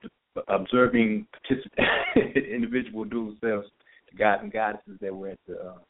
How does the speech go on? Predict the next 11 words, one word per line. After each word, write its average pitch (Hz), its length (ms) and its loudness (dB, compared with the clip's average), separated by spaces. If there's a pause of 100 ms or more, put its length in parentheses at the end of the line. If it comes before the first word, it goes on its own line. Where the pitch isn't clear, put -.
(520)
Melanated 208 440 -4
Conference. 214 360 -4
I 104 60 6
hope - 240 -2
you 104 140 -2
enjoyed 95 520 -2
the, 90 160 0
um, 90 300 -12 (1500)
to 98 80 -8
watch 95 200 6 (100)
the 92 80 -12